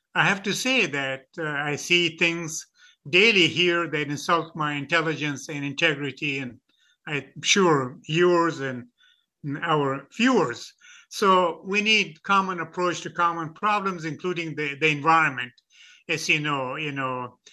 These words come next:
uh, you know, we have a, a rail derailment in Ohio, and it affects us in this part of the country. Or, uh, if we have some kind of a, a problem in Afghan-, in Afghanistan, it affects, uh, its neighbors.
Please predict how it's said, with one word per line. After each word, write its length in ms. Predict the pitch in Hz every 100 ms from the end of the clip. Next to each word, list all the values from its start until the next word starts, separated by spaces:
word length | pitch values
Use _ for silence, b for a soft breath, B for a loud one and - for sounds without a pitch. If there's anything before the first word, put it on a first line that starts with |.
| b b -
uh, 380 | 151 139 135 147
you 120 | 175
know, 220 | 151 139 139
we 140 | 143
have 160 | 143 139
a, 280 | 139 139 170 160
a 260 | 147 135
rail 460 | 147 190 202 185 147 b b b 147
derailment 640 | 190 170 185 190 185 180
in 160 | 165 160
Ohio, 640 | 156 139 180 196 196 180
and 120 | 147
it 220 | 147 143 143
affects 340 | 170 151 -
us 360 | 160 131 - -
in 100 | 156
this 220 | 139 196 -
part 240 | 165 135
of 120 | 127
the 80 | 120
country. 500 | - 143 123 - 147
Or, 440 | 160 147 135 123 - B B B B -
uh, 200 | 160 151
if 300 | 170 156 -
we 140 | 151
have 260 | 143 147 -
some 280 | - 185 175
kind 240 | 175 156
of 100 | 139
a, 260 | 139 127 123 - 185
a 40 | -
problem 500 | 156 147 143 143 135
in 300 | 127 135 120 b b b 175
Afghan-, 720 | 156 180 170 180 160 135 147
in 200 | 151 139
Afghanistan, 800 | 135 - 170 175 156 175 156 147
it 140 | 135
affects, 480 | 135 160 147 - -
uh, 160 | 135 139
its 240 | 160 -
neighbors. 600 | 226 277 143 120 120